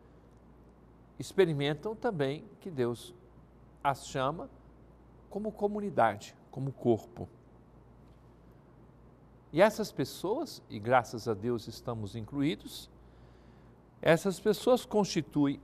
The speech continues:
uma comunidade que também ela é evangelizadora.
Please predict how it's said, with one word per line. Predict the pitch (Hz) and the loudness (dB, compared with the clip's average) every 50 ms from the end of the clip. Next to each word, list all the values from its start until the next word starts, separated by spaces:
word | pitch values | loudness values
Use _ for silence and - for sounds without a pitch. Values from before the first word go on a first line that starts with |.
| - - - | -12 -8 -8
uma | 208 240 262 262 247 220 | -6 -4 -2 -2 -2 -2
comunidade | - - - - - 226 262 277 254 233 196 165 143 110 104 113 110 117 135 147 143 - 208 214 | -4 -10 -20 -10 -6 -6 -4 -4 -4 -6 -6 -4 -4 0 2 4 4 4 2 0 -2 -6 -12 -14
que | - - 196 165 | -12 -12 -12 -8
também | - 175 160 143 139 190 208 208 185 | -6 -6 -4 -4 -4 -6 -6 -4 -2
ela | 165 160 160 170 170 151 | 0 0 2 2 2 2
é | 131 135 147 151 - - - - - - - - - - - - | 2 2 2 0 -2 -8 -20 -20 -20 -20 -20 -20 -20 -20 -8 -2
evangelizadora. | 165 170 160 113 113 139 143 135 117 - 131 113 117 107 98 117 113 104 95 98 95 92 92 87 90 90 | 0 0 0 0 0 -2 -2 -2 -2 -2 -4 -4 -4 -6 -4 -4 -4 -4 -2 -2 -2 -2 -2 -4 -6 -10